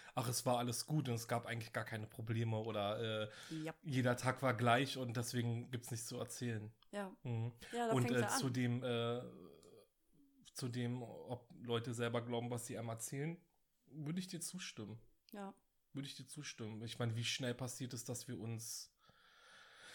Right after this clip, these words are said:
Speaker 1: was vormachen oder von der anderen Person was vormachen und uns dann da teilweise schon so reinleben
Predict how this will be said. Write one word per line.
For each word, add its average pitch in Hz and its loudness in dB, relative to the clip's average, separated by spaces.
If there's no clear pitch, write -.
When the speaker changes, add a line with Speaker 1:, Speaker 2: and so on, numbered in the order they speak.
Speaker 1:
was 127 4
vormachen 165 6
oder 143 8
von 143 0
der 139 2
anderen 147 4
Person 131 0
was 127 0
vormachen 131 0
und 135 -2
uns 127 -2
dann 139 0
da 135 2
teilweise 135 2
schon 131 0
so 131 -2
reinleben 131 2